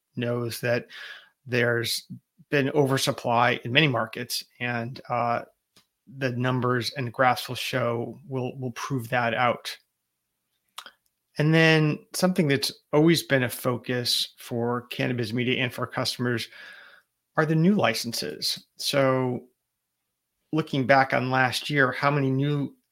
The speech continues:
active licenses were issued? We know that there were other issued that may have been, uh, pending or they're still in the applied stage. This does include this. So just the number of new licenses that have gone active, and that's number's only fifty-two hundred,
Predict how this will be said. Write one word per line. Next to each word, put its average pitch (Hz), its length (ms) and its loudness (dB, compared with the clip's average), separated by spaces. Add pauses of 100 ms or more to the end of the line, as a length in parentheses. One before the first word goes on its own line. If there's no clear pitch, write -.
active 143 460 4
licenses 123 560 -2
were 123 80 -4
issued? 123 420 -4
We 135 140 0
know 160 100 6
that 151 160 4
there 139 120 6
were 139 120 4
other 139 180 6
issued 131 680 -2
that 127 460 -2
may 131 220 -2
have 120 220 -4
been, 120 480 -2 (760)
uh, 127 120 -4
pending 170 720 2
or 127 180 -2
they're 127 120 0
still 143 220 2
in 139 60 4
the 135 100 4
applied 143 360 4
stage. 160 320 2
This 131 160 -4
does 131 160 -4
include 135 300 -2
this. 135 160 0
So 127 260 -2
just 147 260 -4
the 123 380 2 (360)
number 143 220 2
of 135 240 0 (240)
new 156 280 2
licenses 135 560 2
that 120 100 -8
have 113 160 -8 (140)
gone 131 260 -2
active, 123 400 -4
and 131 100 -6
that's - 440 -8
number's 151 400 -2
only 135 500 -4
fifty-two - 880 -10
hundred, 113 600 -12